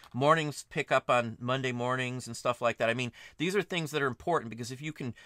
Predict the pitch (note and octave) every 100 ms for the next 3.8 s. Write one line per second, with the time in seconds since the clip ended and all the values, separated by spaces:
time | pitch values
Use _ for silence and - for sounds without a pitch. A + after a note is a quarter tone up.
0 | - C3+ G#2+ C#3+ F3 E3+ E3 E3 C#3+ C#3
1 | C#3+ C3+ - - E3+ C#3+ B2 - C3+ C#3+
2 | C#3+ - - C#3 D3+ C#3+ C3 A#2 - C#3
3 | A#2+ G#2+ C3 C3 B2+ A#2+ A2+